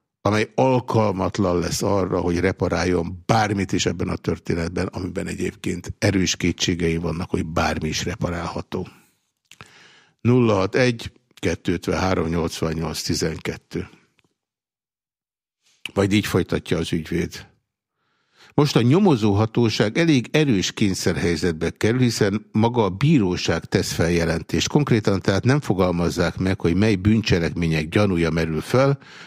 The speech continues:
csak azokat a cselekményeket fogják megjelölni, ahol a meglátások szerint felmerülhet közvádas bűncselekmények elkövetése. Majd később.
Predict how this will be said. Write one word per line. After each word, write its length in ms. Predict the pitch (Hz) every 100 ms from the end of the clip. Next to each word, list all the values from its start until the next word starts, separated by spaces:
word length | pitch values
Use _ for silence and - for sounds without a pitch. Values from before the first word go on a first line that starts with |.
| - -
csak 240 | 196 175
azokat 380 | 95 90 90 -
a 40 |
cselekményeket 760 | - 113 95 - 92 85 - 80
fogják 680 | - 101 90 80 78 - - -
megjelölni, 840 | 87 90 92 117 123 127 135 139 -
ahol 220 | 104 98
a 80 | 82
meglátások 800 | 90 107 92 82 - 85 - -
szerint 380 | - 107 95 -
felmerülhet 920 | - 107 117 104 95 90 80 - -
közvádas 800 | - 120 110 107 95 87 85 80
bűncselekmények 1040 | - 90 87 - 80 85 - 85 78 - -
elkövetése. 1000 | 85 82 80 73 71 - - - - - _ _ _ _ _ _ _ _ _
Majd 220 | - 90
később. 480 | - 101 90 82 -